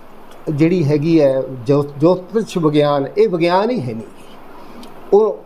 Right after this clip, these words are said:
ਉਸ ਨਾਲ ਦੇ ਵਿਰੋਧ ਦੇ ਕਰਕੇ ਉਹਨਾਂ ਨੇ ਇੱਕ ਅੱਧੀ ਥਾਂ 'ਤੇ ਤਾਂ ਕੁਛ ਸ਼ੁਰੂ ਕਰ ਚੱਕ-, ਸਕੇ, ਪਰ ਮੁਰਲੀ ਮਨੋਹਰ ਜੋਸ਼ੀ ਉਹਨਾਂ ਦੀਆਂ ਜਿਹੜੀਆਂ ਸੁਪਨੇ ਸੀਗੇ ਉਹ ਢਹਿ ਢੇਰੀ ਹੋ ਗਏ ਸੀ। ਸੋ ਅਜਿਹੇ ਸਾਇੰਸਦਾਨ ਦੇ ਤੁਰ ਜਾਣ 'ਤੇ ਅਸੀਂ ਉਹਨਾਂ ਨੂੰ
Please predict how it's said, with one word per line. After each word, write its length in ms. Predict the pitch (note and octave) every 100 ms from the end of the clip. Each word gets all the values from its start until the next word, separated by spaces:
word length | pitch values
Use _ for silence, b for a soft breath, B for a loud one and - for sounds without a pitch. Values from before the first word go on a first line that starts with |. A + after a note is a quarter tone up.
| -
ਉਸ 380 | F#3+ A3 A3+ F3+
ਨਾਲ 240 | G3 A3 A3
ਦੇ 120 | A3
ਵਿਰੋਧ 380 | D3 D#3+ A#3+ B3+
ਦੇ 100 | B3+
ਕਰਕੇ 480 | B3 C3+ - C3+ A2+ - - - -
ਉਹਨਾਂ 200 | G3 A3+
ਨੇ 80 | A3+
ਇੱਕ 200 | G#3 -
ਅੱਧੀ 180 | G3 B3
ਥਾਂ 240 | G#3 F3+
'ਤੇ 140 | F3+ F#3
ਤਾਂ 340 | F#3 - F3+
ਕੁਛ 160 | F3 -
ਸ਼ੁਰੂ 180 | G3
ਕਰ 180 | A3 E3+
ਚੱਕ-, 320 | - D3 -
ਸਕੇ, 320 | - D#3+ D3+ E3+
ਪਰ 200 | F3 D#3
ਮੁਰਲੀ 340 | D3+ D#3+ F3+ F#3+
ਮਨੋਹਰ 260 | F3+ F#3
ਜੋਸ਼ੀ 380 | C#3+ C#3+ C#3 E3
ਉਹਨਾਂ 220 | D3+ D#3
ਦੀਆਂ 180 | D3+ D3
ਜਿਹੜੀਆਂ 460 | C#3 D3 C#3 D3+ D3
ਸੁਪਨੇ 420 | - D#3+ F3+ F3+
ਸੀਗੇ 400 | F3+ D3 C#3+ B2+ B B B -
ਉਹ 260 | F#3 E3 - - -
ਢਹਿ 140 | G3
ਢੇਰੀ 340 | D#3+ F#3+ E3 C3+
ਹੋ 140 | C3+
ਗਏ 140 | B2+ B2+
ਸੀ। 260 | C#3 D3+ - - -
ਸੋ 280 | - E3+ E3
ਅਜਿਹੇ 340 | E3+ F#3+ F#3 A3+
ਸਾਇੰਸਦਾਨ 640 | A3 D#3 D3+ - D3 C#3+
ਦੇ 120 | C#3+
ਤੁਰ 220 | D3+ F3 F#3
ਜਾਣ 240 | E3 B2+
'ਤੇ 220 | B2 D3
ਅਸੀਂ 260 | C#3 D#3 C3+
ਉਹਨਾਂ 200 | D3+ C#3+
ਨੂੰ 200 | A2+